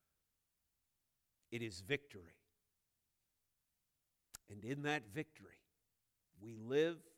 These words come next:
we move, and we have our being. We thank you for the good shepherd of our souls,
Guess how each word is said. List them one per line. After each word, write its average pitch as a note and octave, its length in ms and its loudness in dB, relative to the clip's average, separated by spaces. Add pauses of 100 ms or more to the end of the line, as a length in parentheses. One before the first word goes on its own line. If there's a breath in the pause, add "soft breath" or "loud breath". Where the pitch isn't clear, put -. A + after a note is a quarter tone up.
(220)
we F#2+ 140 -12
move, D3 500 2 (1300)
and F#2 160 -14
we B2+ 180 2
have G#2+ 280 0
our G#2+ 180 2
being. F#2 380 -14 (2500)
We A2 100 -14 (100)
thank D#3 340 4
you G#2 140 -10 (100)
for A2+ 80 -10
the A#2+ 80 -10
good A2+ 320 -6
shepherd A2+ 480 -4 (880)
of G2 160 -10
our D3 240 8
souls, - 800 -8